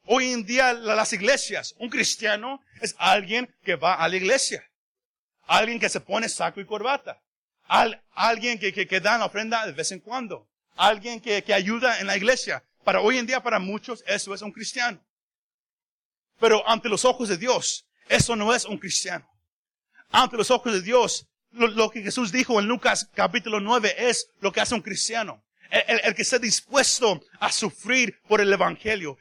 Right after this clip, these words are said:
El que esté dispuesto aún a perder su familia. Porque cuando alguien viene a conocer a Jesús, muchas veces el esposo no quiere ya nada con la esposa, o, o, o, o vis-, o, o vicever-, ah, viceversa. La,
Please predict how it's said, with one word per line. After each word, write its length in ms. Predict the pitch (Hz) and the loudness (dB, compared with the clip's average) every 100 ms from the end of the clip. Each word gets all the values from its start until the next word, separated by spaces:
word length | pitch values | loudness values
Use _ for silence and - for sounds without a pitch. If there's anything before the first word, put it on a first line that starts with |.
| - | -4
El 100 | 226 | -2
que 80 | 185 | -2
esté 140 | 262 | 0
dispuesto 720 | 254 214 - 233 247 247 214 - | 0 -2 0 2 2 2 -2 4
aún 340 | 196 247 254 | 4 4 4
a 140 | 220 | 2
perder 500 | - 180 180 247 233 _ - | 0 2 4 2 0 _ -10
su 160 | 233 | -4
familia. 640 | - 180 202 262 190 117 _ _ - | -2 -2 -2 -4 -4 -8 _ _ 0
Porque 320 | 247 247 208 | 2 2 -2
cuando 220 | 226 220 | 0 2
alguien 300 | 269 247 226 | 2 2 -2
viene 200 | 240 254 214 | 0 2 2
a 100 | - | 0
conocer 380 | 220 185 247 | -2 2 2
a 60 | 233 | 2
Jesús, 500 | 180 - 254 202 - - 226 | -2 -2 -2 -2 -4 -8 -2
muchas 340 | 262 233 196 | 2 2 2
veces 300 | 233 247 208 196 | 0 0 -6 -4
el 80 | |
esposo 500 | 185 - 247 262 240 | -4 -6 -4 -2 -2
no 380 | 185 175 185 254 | -4 -2 0 0
quiere 280 | - 233 208 | 2 0 0
ya 160 | 175 226 | 0 2
nada 260 | 240 240 | 4 2
con 120 | 214 202 | 0 -4
la 60 | |
esposa, 500 | 165 - 240 220 156 - - 233 | -6 -2 0 0 -2 -4 -4 2
o, 80 | |
o, 200 | 202 226 | 4 4
o, 320 | 214 233 214 214 | 4 2 2 2
o 40 | |
vis-, 240 | 220 208 165 | 2 -2 0
o, 260 | 220 208 | 0 2
o 20 | 202 | 0
vicever-, 560 | 247 214 190 254 196 - | 2 0 2 2 0 0
ah, 220 | 185 170 | 2 2
viceversa. 680 | 156 226 160 233 262 202 143 - | 4 0 2 0 0 0 -4 -6
La, 120 | - | 0